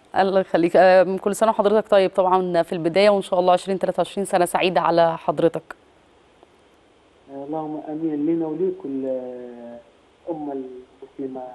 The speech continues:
Speaker 2: عامة.
Speaker 1: تمام، عايزة بقى أكلمك في البداية عن، آه، المغرب والأداء العظيم جدًا اللي أدته المغرب طبعًا، آه، في كأس العالم،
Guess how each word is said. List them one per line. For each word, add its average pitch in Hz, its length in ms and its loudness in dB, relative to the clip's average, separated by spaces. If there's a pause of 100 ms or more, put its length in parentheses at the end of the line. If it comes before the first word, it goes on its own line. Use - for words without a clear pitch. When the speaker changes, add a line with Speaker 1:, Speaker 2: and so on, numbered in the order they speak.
(220)
Speaker 2:
عامة. 135 240 -16 (1040)
Speaker 1:
تمام، 156 240 2 (100)
عايزة 359 300 6
بقى 254 540 6
أكلمك 220 480 2 (420)
في - 160 -6
البداية 202 460 4
عن، 277 520 4 (460)
آه، 175 440 4 (340)
المغرب 202 440 4 (160)
والأداء 202 460 2
العظيم 233 460 4
جدًا 180 320 0
اللي 160 460 0
أدته 156 340 -4
المغرب 185 300 -2
طبعًا، 185 500 0
آه، 160 320 -2
في - 160 -10
كأس - 380 0
العالم، 208 760 4